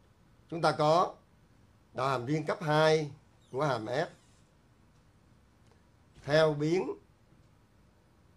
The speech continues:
y trước, theo biến z sau, cũng bằng đạo hàm riêng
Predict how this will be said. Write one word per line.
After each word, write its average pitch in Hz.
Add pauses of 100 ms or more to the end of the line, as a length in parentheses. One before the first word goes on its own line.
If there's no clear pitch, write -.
(460)
y 165
trước, 196
theo 156
biến 165
z 180
sau, 147 (500)
cũng 147
bằng 120 (640)
đạo 127
hàm 123
riêng 160